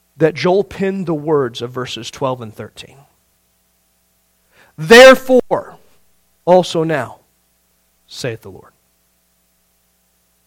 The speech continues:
turn ye even to me with all your heart,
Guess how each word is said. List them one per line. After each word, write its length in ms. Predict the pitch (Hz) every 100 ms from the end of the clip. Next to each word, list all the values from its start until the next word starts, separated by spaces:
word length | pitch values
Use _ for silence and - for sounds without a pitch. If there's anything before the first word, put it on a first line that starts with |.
| _ -
turn 460 | - 190 214 220
ye 200 | 185 175
even 520 | 175 175 170 180 175 170 _ _
to 120 | -
me 360 | 143 113 110 _ _ _ _ _ _ _ _ -
with 160 | 131 -
all 200 | 131 127
your 140 | 117
heart, 500 | - 107 - - -